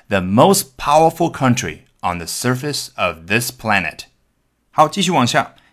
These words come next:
His brilliance has been meted out in ten seconds and twenty seconds chunks,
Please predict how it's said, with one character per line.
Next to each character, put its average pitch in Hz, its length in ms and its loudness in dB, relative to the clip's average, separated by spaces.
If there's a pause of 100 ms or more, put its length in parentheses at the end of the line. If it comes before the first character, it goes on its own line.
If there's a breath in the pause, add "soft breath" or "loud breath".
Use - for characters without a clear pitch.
His 160 180 0
brilliance 139 680 2
has 90 140 -12
been 107 300 0
meted 175 320 0
out 127 340 2
in 98 200 -8
ten 196 280 -6
seconds 90 440 -8
and 90 120 -12
twenty - 360 -6
seconds 92 400 -4
chunks, - 420 -4